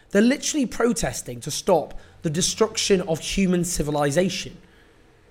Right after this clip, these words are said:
abandoning their own personal time as a bare minimum, risking being fined, risking their personal freedom,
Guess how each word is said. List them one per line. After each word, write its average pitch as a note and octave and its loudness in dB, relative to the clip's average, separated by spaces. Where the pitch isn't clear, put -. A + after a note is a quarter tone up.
abandoning A3 6
their F#3 2
own G#3+ 4
personal D#3 0
time B2+ -2
as D#3 0
a C#3 -4
bare C3 -2
minimum, C3 -6
risking G#3+ 0
being E3 -2
fined, D3+ -6
risking G#3 0
their G3 2
personal F3+ -2
freedom, D3 -8